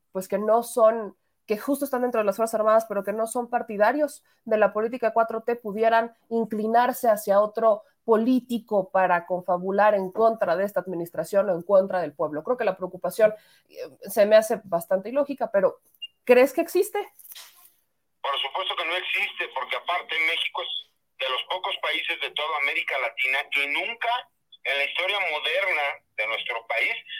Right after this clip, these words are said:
Speaker 2: ha existido ningún tipo de golpe de Estado,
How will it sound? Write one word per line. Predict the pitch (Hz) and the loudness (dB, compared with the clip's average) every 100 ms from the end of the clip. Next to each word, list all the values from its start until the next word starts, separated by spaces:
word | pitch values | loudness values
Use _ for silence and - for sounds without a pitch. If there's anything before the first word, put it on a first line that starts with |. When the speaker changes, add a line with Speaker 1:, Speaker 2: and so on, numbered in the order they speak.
| - | -6
Speaker 2:
ha | - | -4
existido | - - - - 175 175 - 208 147 | -2 -2 -4 -2 -2 -2 -2 -4 -4
ningún | 147 147 147 180 208 208 _ _ - | -2 -2 -4 -8 -8 -12 _ _ -6
tipo | 180 - 175 190 - _ _ | -4 -2 -4 -4 -6 _ _
de | 127 143 - - | -2 -2 -4 -6
golpe | - 160 - | -6 -4 -4
de | - | -4
Estado, | - - 151 151 175 - | -8 -6 -2 -2 -4 -8